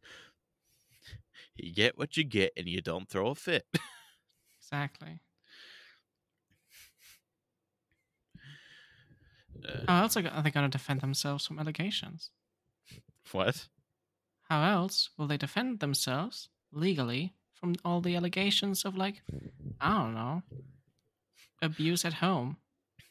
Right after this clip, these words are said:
Speaker 2: or when they killed another black person?
Speaker 1: <laughs>
Speaker 2: They
Speaker 1: Ah,
Speaker 2: need the
Speaker 1: yes.
Speaker 2: money to f-, defend themselves.
Speaker 1: <laughs> In court, yes, they need to hire lawyers.
Speaker 2: Exactly.
Speaker 1: Although the, the police union does that quite well. It's the one union I don't like. <laughs>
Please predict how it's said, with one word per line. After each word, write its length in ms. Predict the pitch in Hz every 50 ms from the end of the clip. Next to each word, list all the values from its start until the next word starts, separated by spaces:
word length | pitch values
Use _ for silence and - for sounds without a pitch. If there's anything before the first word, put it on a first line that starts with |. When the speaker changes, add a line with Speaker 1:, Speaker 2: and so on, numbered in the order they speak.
| _ _
Speaker 2:
or 120 | - 151 147
when 140 | 147 156 151
they 120 | 151 151
killed 220 | - - 165 156 160
another 220 | 156 156 156 160 156
black 260 | 165 175 214 226 -
person? 400 | - - - - - - 170 - _ _ _ _ _ _ -
Speaker 1:
<laughs> 40 | 151 - - - - _ - - _ _ - - - -
Speaker 2:
They 80 | - 160
Speaker 1:
Ah, 100 | 165 180
Speaker 2:
need 100 | - -
the 60 | - 175
Speaker 1:
yes. 80 | 156
Speaker 2:
money 180 | 156 160 165 156
to 120 | 123 156
f-, 160 | 143 - -
defend 280 | - 151 143 - 196 233
themselves. 540 | 226 160 - - - - - 151 - - - - - 196 - - - -
Speaker 1:
<laughs> 160 | 131 127 -
In 160 | 156 123 107
court, 340 | - - 107 92 87 90 92
yes, 200 | 92 87 80 -
they 80 | - 92
need 160 | 98 92 82
to 60 | 90
hire 260 | 85 - 92 87 85
lawyers. 540 | 85 82 85 85 82 80 76 80 - - - - - - - - - 160
Speaker 2:
Exactly. 480 | 147 - - 196 247 - - - - - - - _ _ _ _ _ _ -
Speaker 1:
Although 340 | 117 120 113 110 123 117 113
the, 240 | 101 104 104 98 - 98
the 120 | 110 104
police 460 | 87 - 117 110 110 104 98 - -
union 320 | 101 98 90 87 85 82 82
does 160 | 85 82 80
that 160 | 80 76 69
quite 220 | - - 82 78 76
well. 160 | 76 73 71
It's 240 | 76 85 85 - -
the 140 | - 101 95
one 260 | 90 95 95 92 90
union 360 | 90 90 92 90 87 82 76
I 100 | 76 80
don't 240 | 82 85 80 73 67
like. 340 | 80 80 78 76 - - -
<laughs> 40 | -